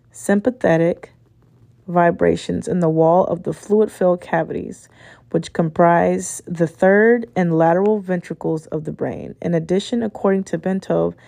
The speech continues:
the state of bliss described by those who Kundalini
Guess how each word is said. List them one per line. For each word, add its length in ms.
the 120
state 640
of 220
bliss 920
described 560
by 180
those 440
who 360
Kundalini 1300